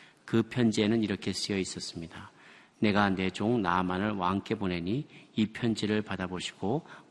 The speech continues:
왕께서 그의 나병을 고쳐주십시오." 이스라엘 왕은 편지를 읽고 자기 옷을 찢으며 말했습니다.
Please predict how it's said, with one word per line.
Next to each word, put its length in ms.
왕께서 600
그의 220
나병을 440
고쳐주십시오." 920
이스라엘 360
왕은 400
편지를 560
읽고 400
자기 340
옷을 240
찢으며 400
말했습니다. 720